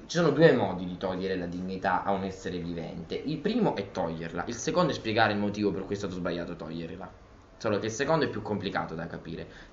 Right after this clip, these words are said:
Cioè, nel momento in cui io ti devo spiegare perché, per esempio, non devi picchiare una persona di colore, io ti sto, sto togliendo paradossalmente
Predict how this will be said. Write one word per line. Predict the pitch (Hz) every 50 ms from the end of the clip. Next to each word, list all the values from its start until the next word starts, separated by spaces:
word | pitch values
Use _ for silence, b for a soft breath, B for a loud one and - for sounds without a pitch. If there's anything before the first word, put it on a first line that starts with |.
| B - -
Cioè, | - 104 107
nel | 113
momento | 120 117 117 135
in | 127 120
cui | 127 135 120
io | 107
ti | 107 110
devo | 117 110 110
spiegare | 110 - - 123 123 110 110 98 85 85 82 82
perché, | 82 95 - - 101
per | 104 104
esempio, | 104 107 120 120 113 101
non | 98 101 104
devi | 107 101 95
picchiare | 95 95 - - 123 110 104 92
una | 92 90
persona | - - - - 107 98 98
di | 104 104
colore, | 131 135 139 139 139 135 127 123
io | 120 131 127 107
ti | 95 110
sto, | 107 110 113 107 - - - - - -
sto | - 123 123 120
togliendo | 131 131 131 127 113 95 90 90
paradossalmente | 85 101 98 104 107 110 - - 123 123 127 131 135 135 131 131 - -